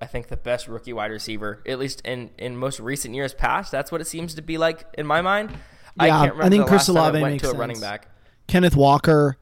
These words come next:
Speaker 2: has had a really nice campaign in Seattle. I think, I think a running back could win it. I, I think Purdy might actually have had the most impact. I think that's a reasonable argument, but that's not how the N F L has traditionally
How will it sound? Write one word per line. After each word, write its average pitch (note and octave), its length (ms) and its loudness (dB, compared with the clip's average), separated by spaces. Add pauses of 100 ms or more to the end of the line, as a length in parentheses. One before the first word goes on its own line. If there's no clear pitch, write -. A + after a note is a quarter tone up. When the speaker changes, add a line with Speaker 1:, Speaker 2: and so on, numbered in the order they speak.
(140)
Speaker 2:
has C#3 320 2
had C3+ 140 4
a C3 40 2
really C3 240 2
nice C3 220 -4
campaign C3 460 -4
in B2 80 -4
Seattle. A2+ 420 -12
I A#2+ 100 -12
think, C3+ 300 -12
I B3 80 2
think G4 180 -2
a A3+ 60 8
running F#3 220 2
back E3+ 200 4
could E3+ 220 4
win D3 160 4
it. D#3 160 -8 (560)
I, G3+ 200 -2 (600)
I F3+ 140 6
think A3 260 4
Purdy A3 460 6 (180)
might F3 300 6
actually F3 400 4
have D3 80 4
had D#3 240 0
the D3+ 60 0
most D3 240 0
impact. G3 480 0
I - 20 -12
think F3 160 -2
that's D#3 140 2
a D3 40 6
reasonable D3 460 6
argument, D#3+ 460 2
but C#3 200 0 (440)
that's F3 200 4
not F3 220 8
how F3+ 80 8
the E3 160 8
N D3+ 60 6
F C3+ 100 4
L C#3+ 100 6
has C3+ 140 4
traditionally D3+ 840 2